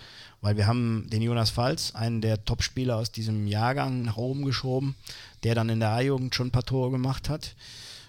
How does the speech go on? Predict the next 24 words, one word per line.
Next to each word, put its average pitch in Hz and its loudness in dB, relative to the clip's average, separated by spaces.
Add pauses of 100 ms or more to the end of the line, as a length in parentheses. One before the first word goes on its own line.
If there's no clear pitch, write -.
(140)
Und 107 0
wenn 113 0
der 110 4
in 110 2
der 110 2
B-Jugend 117 2
geblieben 107 -4
wäre, 107 2
hätte 104 2
das 107 -2
die 104 -4
Wahrscheinlichkeit 101 -2
erhöht. 117 0
Ich - -12
glaube, 113 0
Dortmund 117 0
wäre 113 -2
dieses 113 0
Jahr 113 0
schon 127 -2
noch 127 -2
schwierig 127 0
geworden, 120 0
aber 117 2